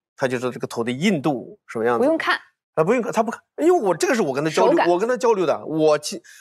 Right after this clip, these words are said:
Speaker 1: 我，我，我刚开始去的时候，老商，老商不太，因为我做考古队长嘛，这个就要，要跟大家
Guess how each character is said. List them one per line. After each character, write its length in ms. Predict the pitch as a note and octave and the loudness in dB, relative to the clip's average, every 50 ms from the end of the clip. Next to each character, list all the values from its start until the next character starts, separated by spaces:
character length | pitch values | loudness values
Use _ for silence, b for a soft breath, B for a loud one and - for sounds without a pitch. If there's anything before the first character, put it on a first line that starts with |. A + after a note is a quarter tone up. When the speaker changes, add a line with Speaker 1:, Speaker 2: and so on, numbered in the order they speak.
| B B | B B
Speaker 1:
我， 220 | D3+ D3+ D3+ E3 | 0 2 2 4
我， 420 | E3 D3+ D3+ D#3 - - C#3+ D#3+ D#3 | 4 4 4 2 2 0 0 0 0
我 80 | D#3+ | 2
刚 140 | F3 A3+ B3+ | 2 2 2
开 60 | B3 | 2
始 60 | F3 | 0
去 160 | C#3+ - B3+ F#3 | 0 -2 -2 -2
的 80 | C#3 | 0
时 80 | B2 C3 | 0 0
候， 80 | B2 | 0
老 140 | A#2 A#2 A2+ | 2 0 0
商， 220 | G#2+ B2 B2 B2 B2 | 0 0 -2 -2 -2
老 180 | A#2+ A#2 A2+ A2 | -2 -2 0 0
商 180 | B2 B2+ B2+ | 0 -2 -2
不 160 | A#2+ - - | -4 -6 -6
太， 140 | B2 C#3+ C#3 | -2 0 0
因 120 | - - C#3+ | 0 0 0
为 40 | |
我 120 | D3 B2 A#2 | 0 0 0
做 120 | A#2 C#3+ | 0 0
考 160 | C3 - C#3 | 0 0 0
古 80 | C3 C3+ | 0 0
队 100 | D3+ D#3 | 0 0
长 180 | B2+ A#2 F#2 G2+ | 0 0 0 -2
嘛， 340 | G#2+ A#2 A#2+ B2+ B2+ A#2+ - B B B B B B B | 0 0 2 2 2 0 -2 B B B B B B B
这 120 | B B2+ | B 0
个 100 | B2+ B2 | 0 2
就 200 | A#2+ B2+ C3 C3 C3 | 2 2 2 2 2
要， 180 | C3 B2+ B2+ | 2 2 2
要 140 | C3+ D3 D3+ | 2 0 0
跟 160 | D3 D3 C#3+ | 0 0 0
大 120 | C#3 D3 C#3+ | 0 0 2
家 320 | C#3+ C#3+ C#3+ C#3+ C#3+ C#3+ | 2 2 2 2 2 0